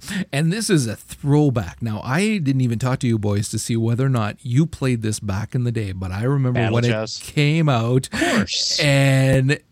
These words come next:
Speaker 1: it was one of those games that I absolutely adored. Now, granted, you didn't have the queen with the massive cleavage back in the day,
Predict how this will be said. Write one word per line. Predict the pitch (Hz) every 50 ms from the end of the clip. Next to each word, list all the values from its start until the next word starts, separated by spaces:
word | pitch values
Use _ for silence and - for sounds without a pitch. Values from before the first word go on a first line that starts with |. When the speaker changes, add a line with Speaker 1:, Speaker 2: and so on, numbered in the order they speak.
| -
Speaker 1:
it | 160 147
was | 139 143 139 120
one | 120 123 131 147 180
of | 190
those | 170 165 147 123 110
games | 107 120 120 120 123 120 107
that | 113 107 101
I | 92 - _ _ -
absolutely | 143 135 139 156 147 - - - 139 120 110 123 120 117 - 110 113 117 117 117 - - - - _ _ - 143
adored. | 143 120 117 110 107 101 123 143 135 113 113 110 104 98
Now, | 101 101 107
granted, | 110 - 113 113 117 117 117 113 104
you | 107 110
didn't | 107 117 117 120
have | 120 120 110
the | 107 120
queen | - - - - 127 123 123 123 120 117
with | 110 110
the | -
massive | 107 104 107 110 107 - 107 -
cleavage | - - 170 185 170 143 117 120 113 120
back | 120 110 107 107 -
in | 113 107
the | 104
day, | 98 98 95 95 104